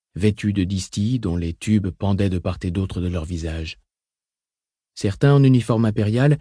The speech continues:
avaient posé devant des paysages exotiques, le plus souvent marins.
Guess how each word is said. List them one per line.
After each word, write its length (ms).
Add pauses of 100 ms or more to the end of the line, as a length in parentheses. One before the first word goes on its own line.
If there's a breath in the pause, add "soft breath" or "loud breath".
(200 loud breath)
avaient 220
posé 320
devant 240
des 140
paysages 520
exotiques, 640 (300)
le 80
plus 160
souvent 400
marins. 420